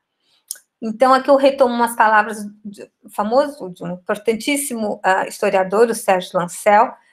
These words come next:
ah, onde ele coloca, né? "Hostil a qualquer enaltecimento dos poderes constituídos, Juvenal ironicamente pesou as cinzas de Aníbal. Mas quão pesadas não foram es-, estas na escala da história?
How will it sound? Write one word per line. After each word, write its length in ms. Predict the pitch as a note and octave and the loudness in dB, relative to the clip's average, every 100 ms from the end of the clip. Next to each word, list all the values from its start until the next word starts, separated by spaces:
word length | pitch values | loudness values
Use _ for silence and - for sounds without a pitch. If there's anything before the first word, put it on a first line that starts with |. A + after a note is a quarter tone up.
| _ - | _ 0
ah, 340 | G#3 G3+ - _ - | 2 2 -4 _ -4
onde 220 | A3 A3+ | -2 0
ele 140 | A#3 A#3+ | -2 0
coloca, 580 | B3 A3+ E3+ E3 - | 2 4 2 0 -2
né? 220 | F3+ G#3 - | -4 -4 -2
"Hostil 460 | A3 A3 - E4 E4 | -4 -4 -4 2 2
a 60 | |
qualquer 420 | D#4+ B3 - E4 | 2 -4 0 0
enaltecimento 920 | E4 D4 B3+ C4 B3 - A3+ C4+ D#4+ B3+ | 2 0 0 -4 -8 -8 -2 0 -2 -6
dos 160 | B3 | -10
poderes 460 | - A3+ G#3+ G#3 - | -8 -4 -4 -6 -12
constituídos, 840 | G#3 G3+ F#3+ - G3+ B3+ B3+ B3 | -12 -10 -12 -12 -8 -8 -8 -10
Juvenal 640 | A3+ C4+ B3+ A#3 A3 A#3+ B3+ | -6 -4 -2 -2 2 4 4
ironicamente 880 | B3 D#4 F4+ F4 C4+ B3+ C4 C4+ - | 4 4 2 0 0 2 -2 -4 -4
pesou 320 | B3 A#3 A3+ | -2 0 -2
as 180 | A3 - | -2 -6
cinzas 340 | G#3 G#3 F#3+ | -8 -8 -8
de 80 | F#3+ | -4
Aníbal. 480 | F#3+ F3 E3 D#3 D#3 _ _ _ - | -4 -6 -8 -8 -8 _ _ _ -2
Mas 200 | C#4+ C#4+ | -2 -2
quão 280 | - A#4 A#4+ | 2 2 4
pesadas 580 | D4+ C4 B3 A3 G#3 G3+ | -2 0 2 2 0 -4
não 140 | G#3 | -8
foram 280 | - G#3 G3+ | -4 -4 -2
es-, 200 | G3 - - | -6 -10 -4
estas 580 | A3+ C4+ C4 - F#3+ - | 2 2 2 -4 -4 -4
na 160 | G#3 G#3+ | -4 -4
escala 520 | G#3 - A3 G3+ F#3+ | -4 -4 2 2 2
da 100 | F#3 | -2
história? 600 | F#3 - E3 D#3 D#3 | -8 -6 -4 -4 -6